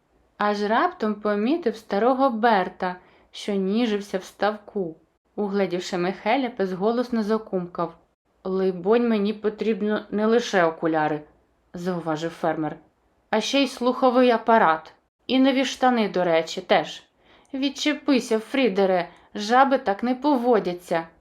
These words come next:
Він спробував струсити жабеня з ноги, але воно ще міцніше вчепилося за калошу. Що далі, то гірше.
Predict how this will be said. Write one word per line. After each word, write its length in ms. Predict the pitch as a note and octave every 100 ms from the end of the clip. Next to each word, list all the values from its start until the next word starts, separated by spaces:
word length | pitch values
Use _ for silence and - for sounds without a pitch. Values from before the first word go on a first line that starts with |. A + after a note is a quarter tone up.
| _ _ _
Він 240 | B3 B3+ A3+
спробував 600 | - - A3 A3 F#3+ F#3+
струсити 540 | - F#3 G3+ C4+ C4+
жабеня 440 | G#3+ G3+ G3 G#3 G#3+
з 60 |
ноги, 360 | G3 G#3+ F#3 D#3+ - _ _ _
але 200 | - A3+
воно 220 | G#3+ G#3+ A3+
ще 320 | - A#3+ B3+
міцніше 680 | D#4 D#4 - A3+ G#3 G3+ F#3+
вчепилося 680 | F3+ - F#3 F#3 G3+ G#3+ G3
за 160 | F3
калошу. 600 | F3 F#3+ F#3 E3+ E3 - - _ _ _ _
Що 360 | - - A#3+ A3+
далі, 460 | G#3+ A3 B3+ A#3+
то 220 | G3 - A3
гірше. 800 | G#3+ G3 B3 C4+ C4 - E3+